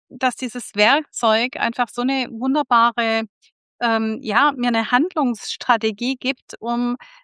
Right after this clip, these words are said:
eine neue Zukunft zu gestalten, um eine neue Welt hier echt auf den Boden zu bringen.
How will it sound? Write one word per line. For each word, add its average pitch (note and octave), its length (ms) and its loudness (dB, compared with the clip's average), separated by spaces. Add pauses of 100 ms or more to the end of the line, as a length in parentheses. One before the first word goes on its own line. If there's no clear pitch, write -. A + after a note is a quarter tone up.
(100)
eine A3+ 140 0
neue C4 600 2 (280)
Zukunft - 580 0
zu A#3 120 -4
gestalten, A3 600 2
um A#3 140 0
eine A#3 120 2
neue A3 420 2
Welt G#3+ 360 0
hier A#3 200 -4
echt - 220 -6
auf A#3+ 140 -2
den A3 120 -2
Boden C4 360 -4
zu - 180 -6
bringen. G#3 480 -2